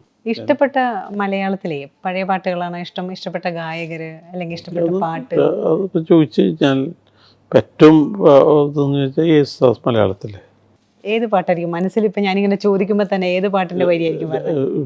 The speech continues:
Speaker 2: രാജ്യ, എം രാജ, പെരിയാറെ, പെരിയാറെ എന്നുള്ളത്, അല്ല, അങ്ങനത്തെ കുറേ പാട്ടുകളുണ്ട്. ആ, അപ്പൊ, അപ്പൊ ഈ ശബ്ദം നമുക്ക് നോക്കിയാൽ അത് പിന്നെ ഒരു ഫീമെയിൽ സിംഗർ ആണെങ്കിൽ ഏറ്റവും, ഏ, ജ-, ജാനകി.
Speaker 1: ഏത് പാട്ടായിരിക്കും ജാനകി അമ്മയുടെ?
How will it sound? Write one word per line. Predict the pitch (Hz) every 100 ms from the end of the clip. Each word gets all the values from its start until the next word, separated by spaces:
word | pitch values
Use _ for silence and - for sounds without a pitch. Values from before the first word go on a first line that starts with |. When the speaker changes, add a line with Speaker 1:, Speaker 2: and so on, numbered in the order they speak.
| 120
Speaker 2:
രാജ്യ, | 113 104 110 104 113 95 - - -
എം | 113 117
രാജ, | 107 98 _ _ _ _ _ -
പെരിയാറെ, | 113 113 110 104 101 101 - -
പെരിയാറെ | - 123 113 113
എന്നുള്ളത്, | 110 110 107 107 117 202
അല്ല, | 160 165
അങ്ങനത്തെ | 196 196 226 339 320 -
കുറേ | 190 233 - -
പാട്ടുകളുണ്ട്. | 127 120 110 104 107 _ _ _ _ _ _ _ _ -
ആ, | 104
അപ്പൊ, | 85 _ 135 131 170 165
അപ്പൊ | 143 147 143 -
ഈ | 143 143 -
ശബ്ദം | 107 107 113
നമുക്ക് | 123 123 120
നോക്കിയാൽ | 120 127 123 123
അത് | 113 143
പിന്നെ | - _ 135 123 127 _ _ _ _ _ 143
ഒരു |
ഫീമെയിൽ | 107 139 120 127 117
സിംഗർ | 123 117 110
ആണെങ്കിൽ | 107 113 120 120 127 - 147
ഏറ്റവും, | 139 147 151 156 160
ഏ, | 156 - 147
ജ-, | 175 139
ജാനകി. | 117 110 110 107 120 - _ _ -
Speaker 1:
ഏത് | 240 247
പാട്ടായിരിക്കും | 214 170 160 160
ജാനകി | 151 147
അമ്മയുടെ? | 143 139 139